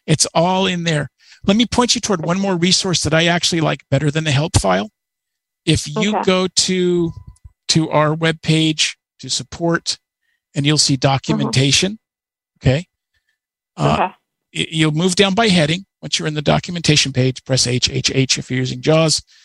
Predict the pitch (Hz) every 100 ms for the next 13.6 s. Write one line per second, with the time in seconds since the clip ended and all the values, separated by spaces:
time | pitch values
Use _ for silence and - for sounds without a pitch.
0 | - _ - 143 143 214 214 214 _ -
1 | - - _ 151 147 143 - 151 143 139
2 | 151 143 131 151 156 160 - 175 170 165
3 | 165 - - _ - 135 131 135 127 -
4 | _ _ 139 127 143 139 143 139 139 143
5 | - 127 123 120 131 _ - 160 - 156
6 | 147 143 139 151 139 - 151 143 143 165
7 | - - _ _ _ _ _ _ _ _
8 | _ _ - 247 254 233 220 214 214 _
9 | _ _ _ 180 170 160 156 - 151 147
10 | 139 - - 180 175 180 170 - - _
11 | _ - - 165 196 175 170 175 147 151
12 | 156 - 165 147 143 135 - 135 139 131
13 | 185 202 - 135 - 135